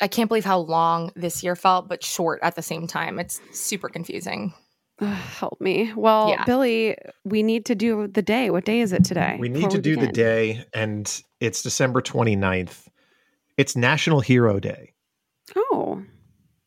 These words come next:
Speaker 3: Always
Speaker 2: That's
Speaker 3: like a
Speaker 2: nice.
Speaker 3: good, always like a good hero.
Speaker 1: Sure.
Speaker 2: Yeah.
Speaker 3: And that's pretty much it. There's a, there's, there's a day called Still Need to Do Day, which is little, a little aggressive considering that it's December twenty-ninth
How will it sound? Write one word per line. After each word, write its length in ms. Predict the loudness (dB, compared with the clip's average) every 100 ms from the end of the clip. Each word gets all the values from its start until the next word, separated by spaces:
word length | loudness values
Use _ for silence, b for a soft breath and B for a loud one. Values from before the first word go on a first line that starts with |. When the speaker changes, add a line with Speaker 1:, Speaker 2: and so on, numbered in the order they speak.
| _ _ _ _ -4
Speaker 3:
Always 200 | -2 2
Speaker 2:
That's 40 |
Speaker 3:
like 100 | 2 2 2
a 40 |
Speaker 2:
nice. 120 | 0
Speaker 3:
good, 80 | -4 -10 -2
always 180 | 0 0
like 120 | 0
a 40 |
good 200 | 0 -2
hero. 440 | -2 -2 0 -2 -4 _ -8
Speaker 1:
Sure. 320 | 0 2 2
Speaker 2:
Yeah. 240 | 2 2
Speaker 3:
And 680 | 0 -6 _ -20 -20 _ -6
that's 160 | -6 -6
pretty 220 | -4 -2
much 220 | 0 0
it. 280 | 0 0 -2
There's 200 | 0 2
a, 120 | 2
there's, 220 | 2 0
there's 300 | 0 -4 -4
a 40 | 0
day 220 | 0 2
called 240 | 0 0
Still 240 | 2 2 2
Need 240 | 0 0
to 80 | -2
Do 240 | -2 -2
Day, 280 | 0 0 0
which 200 | 0 -2
is 140 | 0
little, 360 | 4 4 4 2 B B B B B B B 2
a 60 | 4
little 340 | 4 4 2
aggressive 600 | 2 4 4 4 2 2
considering 580 | -2 2 4 4 2 4
that 300 | 4 4 2
it's 160 | -2 -2
December 340 | -2 0 0
twenty-ninth 760 | 0 0 0 0 0 0 -2